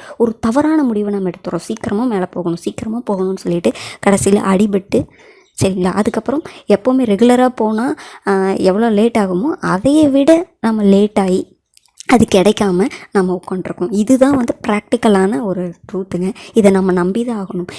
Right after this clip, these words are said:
இதை புரிஞ்சுக்கிட்டோன்னா இந்த நியூ இயர்ல நம்ம ரெசல்யூஷன் எடுக்கலாம். இப்போ புக் படிக்கிற, சில பேர்த்துக்கு புக் படிக்கணும்னு நினை-,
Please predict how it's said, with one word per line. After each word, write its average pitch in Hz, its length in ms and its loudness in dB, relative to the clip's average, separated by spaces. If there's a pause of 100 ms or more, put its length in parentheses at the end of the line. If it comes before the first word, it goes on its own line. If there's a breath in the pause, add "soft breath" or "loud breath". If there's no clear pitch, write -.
(160 loud breath)
இதை 269 300 4
புரிஞ்சுக்கிட்டோன்னா 208 680 0 (260 loud breath)
இந்த 277 340 6
நியூ 226 220 2
இயர்ல 214 320 2
நம்ம 214 280 -2
ரெசல்யூஷன் 190 540 -4
எடுக்கலாம். 180 340 -2 (580 loud breath)
இப்போ - 180 -2
புக் 226 280 2
படிக்கிற, 240 320 2
சில 285 220 4
பேர்த்துக்கு 269 320 -2
புக் - 220 -4
படிக்கணும்னு 233 480 0
நினை-, 202 240 -2